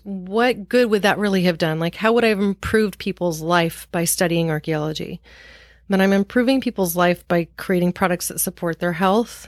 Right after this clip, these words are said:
I am helping to further my own education about nutrition and how it will impact my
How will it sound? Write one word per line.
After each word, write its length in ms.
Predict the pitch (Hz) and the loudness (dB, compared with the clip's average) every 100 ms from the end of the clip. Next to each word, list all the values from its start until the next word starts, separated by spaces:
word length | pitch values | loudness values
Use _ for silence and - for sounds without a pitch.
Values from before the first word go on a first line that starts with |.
| - | -10
I 160 | 185 185 | 0 2
am 440 | 185 185 185 180 - | 4 2 0 -4 -8
helping 460 | 175 196 220 226 196 | -4 -2 0 0 0
to 80 | 185 | -4
further 720 | - 202 202 202 196 180 175 - - - - | -4 0 2 4 4 4 0 -4 -20 -12 0
my 240 | 175 190 | 2 4
own 160 | 190 214 | 4 4
education 720 | 175 185 - 170 - 220 214 | 2 -2 -4 -2 0 0 0
about 460 | 175 170 175 - 180 | 0 0 0 -2 -2
nutrition 800 | 185 - 196 190 - 202 196 196 | 0 0 -2 0 0 0 0 -2
and 380 | 185 170 175 | -2 -2 -2
how 360 | - 170 190 190 | -6 -4 0 2
it 80 | 180 | 0
will 120 | 170 | -2
impact 460 | 175 175 175 165 - | -4 -2 -2 -4 -2
my 220 | 165 | 2